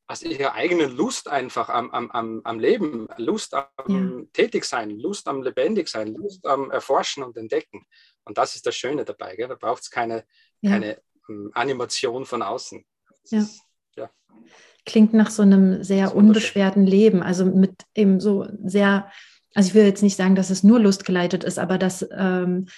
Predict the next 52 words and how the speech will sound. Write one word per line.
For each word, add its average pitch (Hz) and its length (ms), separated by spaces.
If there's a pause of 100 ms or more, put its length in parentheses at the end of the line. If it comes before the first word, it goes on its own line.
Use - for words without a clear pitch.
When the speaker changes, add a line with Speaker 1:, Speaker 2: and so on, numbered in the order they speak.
(120)
Speaker 2:
das 185 220
eine 185 160
große 185 320
Rolle 202 240
spielt. 185 260
Und 185 60
ich 180 100
glaub, 180 280
also 175 240
das 180 260
habe 180 160
ich 202 100
für 226 80
mich 196 140
so 190 80
rausgefunden, 180 680
im 175 120
Leben 185 420
geht 185 220
es - 240
auch 185 220
um 170 160
Genuss, 196 320
also 175 200
klar, 190 300
um 180 80
mich 185 180
zu - 120
erfahren, 190 560 (580)
aber 175 680
auch 190 140
das - 200
Leben 180 180
genießen 175 520
ist 165 200
ein 165 80
ganz 170 280
wichtiger 175 340
Faktor 196 360
und 170 200
da 170 140
ist 165 120
es 165 160
wichtig, 180 300
sich 170 180
dafür 170 320
halt 170 200
nicht 170 160
schlecht 175 260
zu - 140
fühlen 180 440
oder 170 300